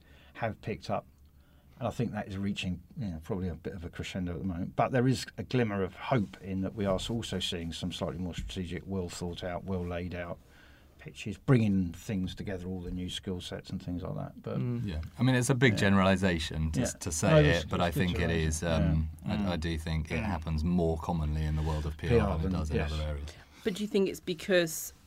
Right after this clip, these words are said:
Speaker 4: P R managers often run the process, that, and it is smaller budgets,
Speaker 1: Yeah.
Speaker 4: procurement not necessarily involved? You know, the average contract can be, what, a hundred, hundred and fifty grand?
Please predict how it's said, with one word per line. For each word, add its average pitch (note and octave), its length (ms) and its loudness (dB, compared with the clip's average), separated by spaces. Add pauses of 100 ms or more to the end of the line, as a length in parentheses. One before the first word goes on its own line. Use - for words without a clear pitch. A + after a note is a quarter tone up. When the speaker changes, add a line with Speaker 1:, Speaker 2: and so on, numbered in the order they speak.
(200)
Speaker 4:
P - 160 0
R F3 140 4
managers D3+ 640 0 (720)
often D#3+ 300 2
run D3+ 220 6
the D3 40 2
process, - 720 2 (120)
that, - 180 0
and F3 100 6
it - 60 4
is F3 160 8
smaller E3 280 6
budgets, C#3+ 760 0 (180)
Speaker 1:
Yeah. F#2 140 -4 (360)
Speaker 4:
procurement D#3 380 2
not - 140 2
necessarily D3+ 420 2
involved? D3 640 0 (300)
You G3+ 80 2
know, E3 220 10
the F3 160 8
average D#3 560 8 (100)
contract - 540 0
can D#3+ 100 0
be, D3 160 2
what, B2+ 120 0
a D3 40 -2
hundred, E3 320 0
hundred E3 220 -2
and E3 100 -2
fifty - 240 -8
grand? F#3 480 -2